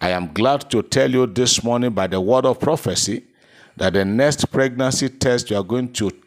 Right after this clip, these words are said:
have is going to be positive in the name of Jesus. We serve a God who have the power and the grace to convert no to yes.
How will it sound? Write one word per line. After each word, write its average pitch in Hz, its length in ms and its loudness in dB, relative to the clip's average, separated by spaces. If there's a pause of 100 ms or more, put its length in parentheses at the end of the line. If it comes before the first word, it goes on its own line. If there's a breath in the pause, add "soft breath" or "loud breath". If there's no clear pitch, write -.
have 98 400 -2
is 95 180 -2
going 117 180 -2
to 98 100 -2
be 90 280 -6
positive - 720 -4 (640 loud breath)
in 92 180 2
the 92 100 4
name 110 460 -2
of 87 180 -2
Jesus. 110 480 -2
We 107 160 0
serve 147 300 2
a 113 100 0
God 147 540 0 (400 soft breath)
who 160 160 4
have 139 180 2
the 113 120 2
power 135 480 0
and 104 140 0
the 98 100 -2
grace 123 340 0
to 101 160 -2
convert 101 600 -2
no 107 280 0
to 87 200 -4
yes. 90 600 -2